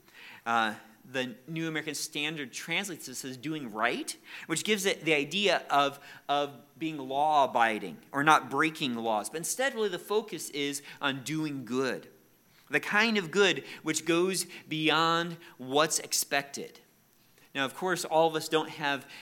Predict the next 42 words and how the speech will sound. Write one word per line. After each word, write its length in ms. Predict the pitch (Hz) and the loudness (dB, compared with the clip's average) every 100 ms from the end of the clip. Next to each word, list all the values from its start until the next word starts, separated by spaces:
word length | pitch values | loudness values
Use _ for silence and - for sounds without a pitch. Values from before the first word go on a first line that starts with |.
| - | -4
ha-, 120 | 151 - | -4 -2
ha-, 200 | 160 156 | -2 -2
have 160 | 160 151 | -2 -2
maybe 200 | 170 160 | -2 0
the 60 | |
amount 300 | 135 135 160 | 0 2 2
of 80 | 165 | 0
time 320 | - 165 170 | -2 -2 -2
it 80 | 147 | -4
would, 240 | 147 135 - - | -6 -6 -10 -12
it 80 | 135 | -8
would 120 | 123 | -6
take, 300 | - 220 220 | -2 -2 0
but, 240 | 151 - 143 | 0 2 2
but 140 | 131 | 2
I 20 | |
was, 160 | 143 131 | 0 -2
I 80 | 135 | -6
was 100 | 131 | -6
describing 440 | 127 143 156 156 | -6 -4 -2 -2
it 60 | 135 | -4
to 100 | 127 | -4
Sam. 480 | - 170 160 117 - - - | -2 0 0 -2 -8 -12 -4
It's 100 | 143 | -4
kind 240 | 196 226 | -2 -2
of 60 | 175 | 2
like 200 | 156 156 - - 131 | 0 0 -14 -14 -4
being 300 | 180 214 202 | 0 0 -2
the 80 | 170 | -4
person 500 | - 202 - 175 151 | -2 0 0 -2 -4
in 180 | 151 | -4
your 120 | 156 156 | -4 0
neighborhood 720 | 160 180 165 160 139 92 - - - | 0 2 -2 -2 -4 -4 -10 -20 -6
or 160 | 139 139 | -2 -2
workplace 880 | 131 156 180 - - 139 98 - - | -2 -4 -4 -8 -8 -6 -4 -6 -6
or 100 | 135 | -4
city 640 | - - 202 208 127 85 - - 156 | -4 0 0 0 -2 -8 -18 -8 2
that 180 | 156 160 | 2 2
would 120 | 151 | 0
get 200 | 202 196 | 0 0
the 100 | 143 | -4
Good 540 | 135 147 190 180 175 | -4 2 4 4 0